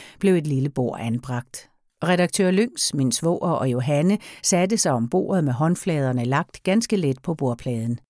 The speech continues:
Jeg sad på huk på gulvet for at påse, at alt gik for sig uden hjælp fra deltagernes side. Fru Lyngs og fru Dankert var passive tilskuere.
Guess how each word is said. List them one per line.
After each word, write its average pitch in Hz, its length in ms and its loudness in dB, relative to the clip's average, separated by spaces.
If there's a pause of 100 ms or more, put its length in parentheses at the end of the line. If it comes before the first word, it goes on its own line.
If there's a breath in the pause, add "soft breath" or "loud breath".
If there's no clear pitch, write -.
(160)
Jeg 190 160 2
sad 196 200 2
på 202 160 2
huk 220 240 2
på 180 80 -2
gulvet 151 400 0
for 143 140 -2
at 139 80 -4
påse, 165 520 0
at 139 220 0
alt - 160 -2
gik 151 160 -2
for 165 200 0
sig 180 280 0
uden 170 400 2
hjælp - 340 -4 (100)
fra 190 160 -2
deltagernes 147 720 -2
side. 135 420 -2 (480)
Fru 190 140 0
Lyngs 185 380 0
og - 140 -6
fru 147 240 -6
Dankert 175 460 -2
var 190 80 0
passive 147 520 -4
tilskuere. 135 760 -2